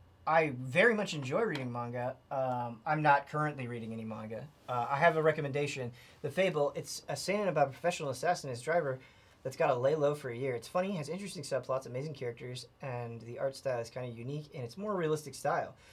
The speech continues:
No official translation, though, only fan-made, which can be a good thing. Anyway,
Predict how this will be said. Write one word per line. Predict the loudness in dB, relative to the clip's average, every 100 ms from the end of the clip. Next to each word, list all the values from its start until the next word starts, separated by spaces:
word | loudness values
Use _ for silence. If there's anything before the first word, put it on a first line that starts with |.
| -8
No | 2
official | 2 2 -6
translation, | 0 0 2 -2 -2
though, | 0 0
only | -2
fan-made, | -2 -2 -2 -2 -4
which | -8
can | -10
be | -10
a |
good | -10 -10
thing. | -8 -10 -10
Anyway, | -4 0 0